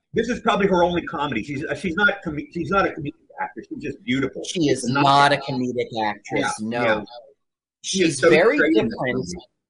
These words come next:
Speaker 1: Yeah.
Speaker 2: than everybody else in this whole film. She's very flat.
Speaker 1: Yeah.
Speaker 2: Uh, but
Speaker 1: Everybody
Speaker 2: she's
Speaker 1: else chews
Speaker 2: pretty
Speaker 1: up the
Speaker 2: enough,
Speaker 1: scenery.
Speaker 2: period.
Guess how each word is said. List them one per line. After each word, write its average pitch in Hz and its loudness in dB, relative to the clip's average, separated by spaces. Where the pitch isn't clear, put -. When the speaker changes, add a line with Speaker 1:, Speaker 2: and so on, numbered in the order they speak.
Speaker 1:
Yeah. 127 -6
Speaker 2:
than 170 2
everybody 226 4
else 202 0
in 180 -4
this 175 -4
whole 147 0
film. 190 2
She's - -8
very 196 0
flat. 139 -4
Speaker 1:
Yeah. 147 2
Speaker 2:
Uh, 131 -2
but 190 4
Speaker 1:
Everybody 190 2
Speaker 2:
she's 311 2
Speaker 1:
else - -4
chews 339 -4
Speaker 2:
pretty 370 0
Speaker 1:
up 330 2
the 226 -2
Speaker 2:
enough, - 4
Speaker 1:
scenery. - -6
Speaker 2:
period. 311 2